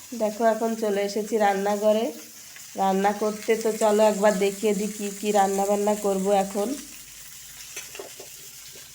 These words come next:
তো ওই যে বললাম, তো চাল কুমড়া দিয়ে ঘন্ট করব। ওই যে দেখো, মাছের মাথা ভালো করে ভেজে নিচ্ছি,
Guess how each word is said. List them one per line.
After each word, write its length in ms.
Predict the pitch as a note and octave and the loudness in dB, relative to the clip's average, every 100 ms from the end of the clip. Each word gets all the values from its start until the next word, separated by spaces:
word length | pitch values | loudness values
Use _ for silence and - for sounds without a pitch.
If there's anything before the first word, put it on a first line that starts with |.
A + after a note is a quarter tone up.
| - - - - - - - - | -20 -20 -20 -20 -20 -18 -20 -8
তো 60 | A3 | -2
ওই 80 | A3 | -2
যে 140 | A3 G#3+ | 0 0
বললাম, 440 | G#3 G#3 G#3+ A3 A3 | 2 4 4 4 2
তো 120 | G#3+ G#3 | -2 0
চাল 240 | G#3+ G3 G3 | 2 2 0
কুমড়া 300 | C4 G3+ G#3 | -2 2 2
দিয়ে 240 | G#3 G#3+ | 2 0
ঘন্ট 360 | G#3+ G#3 F#3+ G#3 | 0 2 0 0
করব। 340 | G#3 G#3+ G3+ G#3+ | 0 0 2 2
ওই 160 | A3 | 2
যে 140 | G3 G3 | 2 0
দেখো, 300 | F#3+ G3 A3+ | -2 -2 -2
মাছের 420 | A#3 F#3+ G#3+ G#3 | -2 -4 -2 0
মাথা 340 | G3 F#3+ G3+ G3+ | 0 0 0 2
ভালো 220 | F#3+ G3+ G#3 | 2 0 0
করে 160 | G#3+ | 0
ভেজে 340 | G#3 F#3+ G3 A3 | 0 0 0 -2
নিচ্ছি, 420 | G3 - - | -4 -6 -6